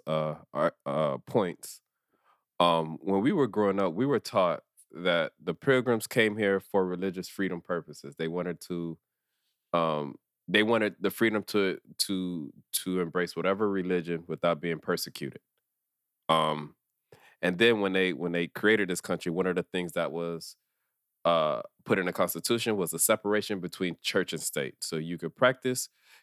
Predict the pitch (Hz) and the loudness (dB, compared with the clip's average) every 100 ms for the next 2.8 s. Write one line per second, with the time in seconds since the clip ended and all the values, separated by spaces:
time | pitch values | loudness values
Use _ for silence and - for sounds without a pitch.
0 | - 82 82 107 117 117 92 95 107 104 | -4 -2 2 2 2 0 2 4 4 4
1 | 101 101 110 107 110 110 - - 90 80 | 0 2 0 0 0 -2 -4 -6 -4 -2
2 | 92 87 - 90 90 87 85 | -4 -4 0 2 2 0 -4